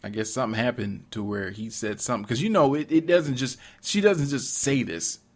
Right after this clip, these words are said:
You know, it, it had to be, like, an argument or something. She was like, "All right, I got something for your ass." So he had been texting her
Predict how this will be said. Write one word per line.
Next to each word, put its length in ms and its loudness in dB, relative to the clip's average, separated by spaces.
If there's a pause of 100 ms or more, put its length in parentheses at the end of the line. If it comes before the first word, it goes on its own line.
(160)
You 160 -4
know, 340 -2
it, 220 -8
it 80 -2
had 180 4
to 60 0
be, 100 2
like, 160 6
an 100 -8
argument 360 4
or 40 -2
something. 200 -2
She 140 -4
was 120 -2
like, 180 2
"All 100 6
right, 220 6 (180)
I 120 2
got 180 2
something 180 -4
for 140 -2
your 180 0
ass." 280 -4 (1080)
So 560 2 (100)
he 380 0
had 200 4
been 220 2
texting 520 -2
her 420 0